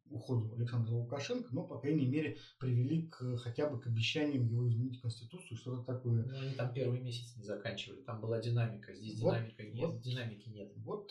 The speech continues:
Speaker 1: я думаю, что многое будет зависеть, как всегда, от развития событий, ну, а мы за этим соб-, развитием будем, как всегда, следить и что-то про него рассказывать. Ну, наверное,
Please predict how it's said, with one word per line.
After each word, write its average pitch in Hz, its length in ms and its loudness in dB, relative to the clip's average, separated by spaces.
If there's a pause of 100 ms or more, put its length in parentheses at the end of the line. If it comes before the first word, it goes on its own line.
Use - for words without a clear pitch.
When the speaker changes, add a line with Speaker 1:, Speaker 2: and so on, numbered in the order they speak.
(140)
Speaker 1:
я 151 200 2
думаю, 185 280 2
что 143 640 0
многое 131 460 2
будет 127 300 -6 (180)
зависеть, 123 460 0
как 113 120 -6
всегда, 123 260 0
от - 120 -10
развития 127 460 -2
событий, - 480 -2
ну, 147 220 -2 (200)
а 120 60 -6
мы 160 140 2
за 135 120 2
этим 139 180 0
соб-, 117 320 -2
развитием 123 520 4
будем, 135 260 -2 (280)
как 120 140 -2
всегда, 120 340 2
следить 123 500 0
и 127 280 -2
что-то 127 380 -4
про 117 160 -8
него 113 360 4
рассказывать. 120 600 0
Ну, - 200 -8
наверное, 117 500 4